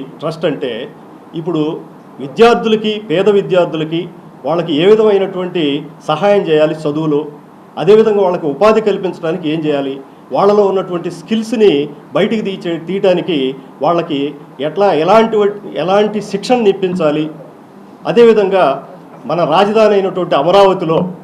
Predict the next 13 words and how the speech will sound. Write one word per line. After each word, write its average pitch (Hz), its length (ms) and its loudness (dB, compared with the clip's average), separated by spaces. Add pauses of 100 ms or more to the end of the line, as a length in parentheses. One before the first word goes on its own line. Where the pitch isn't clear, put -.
(260)
ఒక 156 140 -4
కమ్మ 202 400 0
భవన్ని 190 640 2 (240)
నిర్మించడానికి 175 960 2 (320)
స్థలాన్ని 208 480 2
ఏర్పాటు 170 360 -2
చేసుకొని, 151 460 -2 (500)
ఆ 165 100 0
కమ్మ 165 280 -2
భవనాన్ని 190 500 2
నిర్మించి 180 600 -2 (380)
అన్ని 254 300 0
సౌకర్యాలతో, 196 800 2